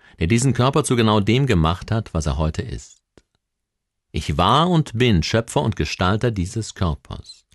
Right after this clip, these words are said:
Bisher habe ich ihn eher unbewusst behandelt, ab heute will ich ihn sehr bewusst und liebevoll behandeln.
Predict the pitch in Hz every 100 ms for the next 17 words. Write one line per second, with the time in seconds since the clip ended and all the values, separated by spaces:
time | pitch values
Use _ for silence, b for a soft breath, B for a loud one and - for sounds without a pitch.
0 | b b b b b - 95 - 113 147
1 | 156 135 120 127 90 185 170 92 78 80
2 | - 85 101 120 123 B B - - 107
3 | 175 180 143 117 90 - 151 127 101 147
4 | - 107 95 160 110 - 60 58 53 58
5 | 55 - -